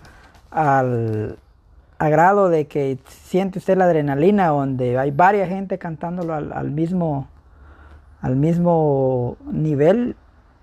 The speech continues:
Y, y sí, es, es parte de, del himno nacional de Guatemala, donde, donde varias gente que ha sido reconocido por,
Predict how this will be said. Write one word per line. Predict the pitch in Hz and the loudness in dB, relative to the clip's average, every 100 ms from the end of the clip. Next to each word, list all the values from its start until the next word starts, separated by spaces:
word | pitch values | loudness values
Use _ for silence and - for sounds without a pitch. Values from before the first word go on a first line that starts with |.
| _ _ - | _ _ -8
Y, | 131 127 123 127 131 131 | -4 -2 -2 -2 -2 -2
y | |
sí, | - 240 208 | 0 2 4
es, | 156 - - - - | 2 -2 -20 -16 -6
es | 151 | -6
parte | - 160 165 - | 0 2 2 0
de, | 143 135 123 120 120 - _ _ _ _ _ _ _ - | -2 0 0 -2 -6 -16 _ _ _ _ _ _ _ -10
del | 170 135 | -2 0
himno | 147 165 147 131 - _ - | 2 0 -2 -4 -10 _ -12
nacional | 156 147 - 143 156 | -4 -4 -2 0 2
de | 165 | 4
Guatemala, | 151 139 139 170 180 | 2 0 -4 -2 -2
donde, | 139 131 120 113 123 - | 0 -2 -2 -4 -8 -12
donde | - 147 143 | -6 -2 2
varias | 156 190 196 | 4 4 4
gente | 196 196 - 185 160 135 - _ - _ - _ - | 0 -2 -2 0 2 0 -8 _ -20 _ -20 _ 0
que | 165 | 0
ha | |
sido | 170 208 202 | 4 6 6
reconocido | 180 165 160 196 202 196 | 4 -2 -4 -2 0 -2
por, | 170 147 143 135 127 | -2 -4 -4 -6 -12